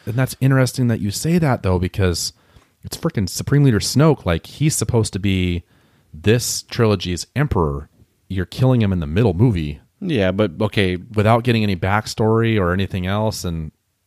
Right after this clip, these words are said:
Speaker 1: don't you wanna know more about him? Where's he from?
Speaker 2: I'm sure something will come out that'll
Speaker 1: Well,
Speaker 2: explain
Speaker 1: J-,
Speaker 2: more.
Speaker 1: J J's gonna
Speaker 2: I mean, I'm
Speaker 1: <laughs>
Speaker 2: sure there will be something
Speaker 1: the whole
Speaker 2: more that
Speaker 1: beginning,
Speaker 2: comes
Speaker 1: the,
Speaker 2: out.
Speaker 1: the whole beginning of the movie is gonna be a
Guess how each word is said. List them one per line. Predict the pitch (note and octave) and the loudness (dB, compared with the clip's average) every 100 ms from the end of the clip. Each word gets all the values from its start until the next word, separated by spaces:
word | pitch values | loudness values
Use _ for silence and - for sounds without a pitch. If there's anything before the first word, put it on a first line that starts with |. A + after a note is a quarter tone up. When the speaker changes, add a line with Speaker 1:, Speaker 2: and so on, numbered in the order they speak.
| _ _ _ _ | _ _ _ _
Speaker 1:
don't | - A#2 | -2 0
you | D3 | 2
wanna | D3 | 2
know | C3+ | 2
more | B2 A#2+ | 2 2
about | G2 D#2 A2 | 0 0 0
him? | C#3 B2 | -2 -6
Where's | - G#2 | 0 0
he | A#2 | 0
from? | - A2+ | 0 2
Speaker 2:
I'm | A2 B2 | 2 2
sure | G#2+ - A2 A2 A2+ A2 | 0 -4 2 4 4 0
something | - A2 G2+ G#2 G2+ | -4 -6 -4 -4 -2
will | G2 | -4
come | - F#2+ | -4 -6
out | F#2 F2 E2 | -4 -6 -6
that'll | F#2+ F2+ F2 | -6 -4 0
Speaker 1:
Well, | A#2 | 2
Speaker 2:
explain | F#2 G2+ F#2+ | 2 0 0
Speaker 1:
J-, | F#2 | 0
Speaker 2:
more. | F2+ F2 | 0 0
Speaker 1:
J | F2+ | 0
J's | F2+ F#2+ F2 | 0 -4 -4
gonna | F#2+ F2 D#2+ - _ | -6 -6 -8 -16 _
Speaker 2:
I | A2 | 0
mean, | G#2+ | 2
I'm | F#2+ F#2+ | 2 2
Speaker 1:
<laughs> | |
Speaker 2:
sure | - E3 E3 A2 G#2 | 0 2 2 4 4
there | G2 | 4
will | G2 F#2+ | 4 2
be | F#2 | -2
something | F#2+ F2 F#2+ | -6 -8 -6
Speaker 1:
the | F#2 | 2
whole | G#2 | 4
Speaker 2:
more | F#2+ | 4
that | F#2 | 2
Speaker 1:
beginning, | F#2 F#2 | 0 0
Speaker 2:
comes | F#2 | -2
Speaker 1:
the, | F2+ | -2
Speaker 2:
out. | G2 | -2
Speaker 1:
the | |
whole | F#2+ A2 | 2 2
beginning | G#2 G2+ | 2 0
of | F2+ | 0
the | |
movie | F2+ | 0
is | E2+ | -2
gonna | E2 | -4
be | |
a | E2 | -4